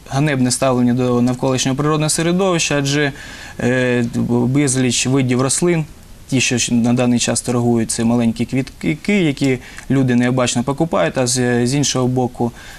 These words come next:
реалізатори цих, е, рослин, е, вони, е, приводять до того факту, що, е, в бли-, в ближній час можуть зникнути ті ранньовесняні квіти, ці,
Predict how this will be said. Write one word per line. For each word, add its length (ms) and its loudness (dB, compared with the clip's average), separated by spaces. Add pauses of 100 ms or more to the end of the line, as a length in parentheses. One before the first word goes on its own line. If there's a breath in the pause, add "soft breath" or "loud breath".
(100)
реалізатори 800 0
цих, 360 -4
е, 340 0
рослин, 520 0
е, 320 -4 (520)
вони, 520 0
е, 420 -2 (840)
приводять 420 0
до 100 0
того 320 0
факту, 380 -2
що, 280 -2 (540 loud breath)
е, 280 2
в 280 0
бли-, 360 0
в 40 0
ближній 340 2
час 280 0
можуть 280 2
зникнути 460 -2
ті 380 -6
ранньовесняні 680 0
квіти, 420 -2
ці, 260 -6